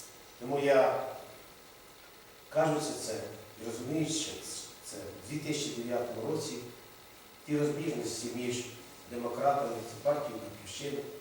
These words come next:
нашою України і тож Народним Рухом України, і інших політичних партій призвели до того, що прийшла партія «Регіональний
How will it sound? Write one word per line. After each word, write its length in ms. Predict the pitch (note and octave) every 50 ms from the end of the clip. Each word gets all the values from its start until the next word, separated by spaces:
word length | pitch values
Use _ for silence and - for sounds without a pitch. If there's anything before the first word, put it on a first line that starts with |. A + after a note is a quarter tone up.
| - -
нашою 340 | C3 D3 D3 C#3+ C#3+ D3+ A2 G#2 - -
України 420 | - - - G#2+ C#3+ - - - - B1 B1+ - - - - - - - - - - - - - - - - - - - - - -
і 340 | D3 D3+ D#3 C#3+ C#3 C3+ - - - - - - - - - -
тож 260 | - D#3+ D#3 C#3+ -
Народним 380 | B2 A#2 A#2 A#2+ A#2 A2+ A2 G#2+ G#2+ C#3+
Рухом 320 | D#3+ D#3+ - - - B2 -
України, 360 | - A#2+ A#2 A2+ A2+ A2+ A#2 A2+ A2 G#2+ G#2+ G#2+ - - - - - - - -
і 200 | B2 C3 C3+ E3
інших 340 | F3 - - - - - C#3
політичних 540 | C#3 B2+ A#2+ - - B2+ B2+ - B2 B2 -
партій 360 | - B2+ B2+ B2+ B2 B2 A#2+ A#2 - A#2+
призвели 340 | A#2+ A#2 - C#3 C#3+ D#3 E3+
до 100 | - -
того, 280 | - - D3+ D#3 D3+
що 160 | - - -
прийшла 300 | - - - - - C#3
партія 440 | C3+ C3+ B2 A#2+ A#2+ - - A2 G#2+ G#2
«Регіональний 360 | G#2 G#2+ G#2+ G#2+ A2+ A2+